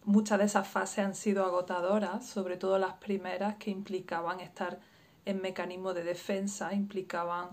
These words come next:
una activación del sistema nervioso muy fuerte. No importa el motivo por el que tuvieses miedo o estuvieses preso de la incertidumbre, pero todos hemos pasado de alguna manera por esa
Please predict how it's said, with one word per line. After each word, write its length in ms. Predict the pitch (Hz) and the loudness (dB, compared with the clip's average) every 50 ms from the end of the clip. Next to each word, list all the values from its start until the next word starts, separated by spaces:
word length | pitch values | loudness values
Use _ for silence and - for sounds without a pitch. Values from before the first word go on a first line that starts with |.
| 202 - - - - | -14 -18 -20 -20 -6
una 180 | - 214 220 220 | 2 4 6 6
activación 600 | 208 208 - 226 202 190 190 196 - - 202 190 | 6 4 2 2 2 2 2 0 -2 -2 -2 0
del 140 | 196 190 190 | 0 -2 -4
sistema 460 | - - 196 190 - 202 180 180 180 | -2 -6 -6 -4 -4 -6 -4 -4 -6
nervioso 480 | 185 185 175 175 180 175 180 - - 202 | -6 -6 -6 -4 -4 -6 -6 -4 -4 -4
muy 160 | 190 175 165 | -4 -4 -8
fuerte. 560 | 160 - - 190 180 170 170 - - - - _ - - _ _ _ _ _ _ _ _ _ _ _ - - | -12 -4 -2 0 0 0 -2 -10 -16 -18 -18 _ -20 -20 _ _ _ _ _ _ _ _ _ _ _ -6 -2
No 100 | 208 190 | 0 0
importa 420 | 190 190 190 - 208 196 202 - 196 | 0 -2 2 2 2 2 4 0 0
el 80 | 190 | 0
motivo 500 | 190 190 185 185 - 202 214 208 170 170 | 0 0 -2 -2 0 2 2 2 2 0
por 160 | 170 - 185 185 | 0 0 -2 -2
el 140 | 185 190 | -2 -4
que 100 | - 202 | -4 -4
tuvieses 540 | 190 190 185 180 185 180 180 - - 180 180 | -2 -2 -2 0 0 -2 -2 -2 -6 -6 -6
miedo 400 | 190 185 190 208 214 196 185 190 | -6 -2 0 0 2 2 0 0
o 80 | 190 180 | 0 -2
estuvieses 960 | 175 - - 202 180 180 180 175 180 175 - - 185 180 180 180 180 180 180 - - - - - - - - - - - - - - _ - 214 196 - | -4 -6 -8 -8 -6 -6 -4 -6 -6 -6 -6 -6 -4 -4 -2 -4 -4 -6 -8 -14 -20 -20 -20 -20 -20 -20 -20 -20 -20 -20 -20 -20 -20 _ -6 -6 -6 2
preso 340 | - 202 196 196 196 - 208 | 2 2 2 2 0 0 2
de 100 | 190 185 | 2 2
la 100 | 185 180 | 0 -2
incertidumbre, 1000 | 185 190 - - 196 185 180 - - 190 185 196 208 220 220 208 202 196 214 262 | -6 -6 -2 -2 -2 -2 -2 -2 -2 0 2 4 4 4 6 4 4 4 2 0
pero 340 | 262 - 208 185 180 180 175 | 0 0 0 2 2 0 0
todos 280 | - 196 190 190 196 | 2 2 4 4 2
hemos 180 | 190 185 190 196 | 0 -2 -6 -8
pasado 640 | - - - 185 180 - - 185 185 180 190 202 | -8 -8 -8 -8 -8 -8 -8 -6 -6 -4 -2 0
de 60 | 208 196 | 0 0
alguna 280 | 180 175 180 180 170 | 0 -2 -2 -4 -4
manera 400 | 175 165 170 170 170 175 185 190 | -2 -4 -4 -4 -2 -2 -2 0
por 160 | 190 - 175 | 0 -2 -2
esa 560 | 170 170 170 - - 180 185 180 175 175 - | -2 -4 -8 -6 -4 0 0 2 2 0 -2